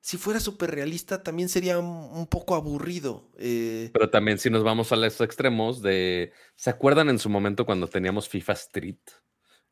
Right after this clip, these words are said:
Speaker 2: Este, que
Speaker 1: Ah,
Speaker 2: era, haz
Speaker 1: bueno,
Speaker 2: de cuenta,
Speaker 1: sí.
Speaker 2: un, eh, así de, ah, fútbol, pero vamos a convertirlo en un juego de arcade cien por ciento. Pues sí, no, es otro pedo, totalmente. Pero sí, o sea, eventualmente es cómo le hacemos.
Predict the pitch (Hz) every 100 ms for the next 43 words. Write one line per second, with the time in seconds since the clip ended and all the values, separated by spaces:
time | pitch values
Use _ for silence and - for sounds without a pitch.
0 | - 87 - 87 78 - - _ - 120
1 | 120 117 104 113 101 107 101 101 - _
2 | _ - 90 - 113 - 120 120 110 -
3 | 123 - 143 127 147 160 123 104 98 131
4 | 123 104 92 87 113 117 107 107 123 110
5 | 101 90 85 104 101 123 110 98 95 -
6 | 90 - 78 - 104 82 78 73 - -
7 | 120 - - - 90 104 113 - - -
8 | - _ 113 104 123 - 95 98 95 85
9 | 107 113 110 98 - _ _ _ _ _
10 | 135 127 131 120 - 110 113 110 -